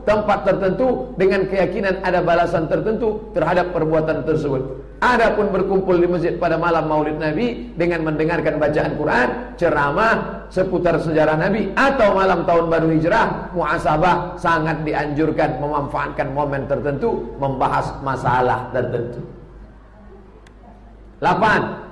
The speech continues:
Membuat batasan tertentu dalam takaran, jarak, jumlah bilangan, waktu yang telah ditetapkan syariat Islam. Seperti berat nisab zakat, jarak qasar solat, jumlah bilangan kafarat, jumlah batu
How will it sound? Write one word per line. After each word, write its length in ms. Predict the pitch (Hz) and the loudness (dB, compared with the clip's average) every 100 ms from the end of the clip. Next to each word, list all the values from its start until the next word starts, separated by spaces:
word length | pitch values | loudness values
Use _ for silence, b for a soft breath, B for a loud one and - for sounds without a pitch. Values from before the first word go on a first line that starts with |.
| - | -10
Membuat 400 | 147 170 185 190 | -4 0 2 2
batasan 480 | 185 185 185 185 180 | 2 2 2 2 2
tertentu 400 | 185 185 185 220 | 0 0 0 2
dalam 320 | 185 185 180 | 2 2 2
takaran, 640 | 175 196 185 180 165 175 | 0 2 2 2 0 -4
jarak, 640 | 139 175 190 175 - - - 160 | 0 2 4 2 0 -6 -2 0
jumlah 320 | 180 180 170 | 4 2 4
bilangan, 640 | 180 196 190 - - - | 4 4 2 0 -4 -2
waktu 400 | 175 170 202 190 | 0 0 2 2
yang 40 | 180 | 4
telah 160 | 185 175 | 2 2
ditetapkan 400 | 170 180 180 170 | 2 0 0 0
syariat 240 | 170 160 | 0 0
Islam. 260 | - 151 127 - - 165 | 0 0 0 -4 -6 -2
Seperti 400 | 156 185 190 185 | 0 0 2 2
berat 320 | 165 185 185 | 2 2 2
nisab 320 | 175 185 175 | 0 0 0
zakat, 560 | 175 202 180 - - 156 | 2 2 2 -2 -6 0
jarak 320 | 180 190 - | 2 2 0
qasar 320 | 170 185 170 | 0 2 2
solat, 560 | 185 202 185 - - - | 2 4 2 0 -6 2
jumlah 400 | 185 180 170 175 | 4 4 2 2
bilangan 320 | 180 180 175 | 2 2 0
kafarat, 720 | 175 165 185 208 - - - | 0 2 2 2 2 -2 -4
jumlah 400 | 170 185 175 165 | 0 2 2 2
batu 240 | 180 175 | 0 2